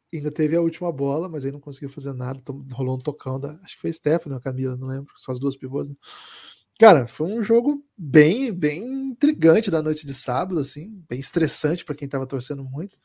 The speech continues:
mas bem empolgante porque é basquete, né? No seu melhor nível, o Brasil começa aí uma,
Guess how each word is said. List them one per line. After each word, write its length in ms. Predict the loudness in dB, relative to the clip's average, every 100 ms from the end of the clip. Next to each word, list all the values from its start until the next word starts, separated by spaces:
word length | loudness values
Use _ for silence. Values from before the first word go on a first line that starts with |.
| _ _ _
mas 140 | 0 2
bem 140 | 2
empolgante 480 | 0 0 0 -2 -6
porque 200 | -8 -6
é 80 | -4
basquete, 520 | -4 0 2 0 -4
né? 120 | -8
No 240 | -8 -10
seu 140 | -6 -4
melhor 240 | -2 -4
nível, 300 | -2 0 0
o 20 |
Brasil 300 | 2 2 2
começa 500 | -2 -2 0 0 2
aí 140 | 2 2
uma, 340 | 0 -2 -4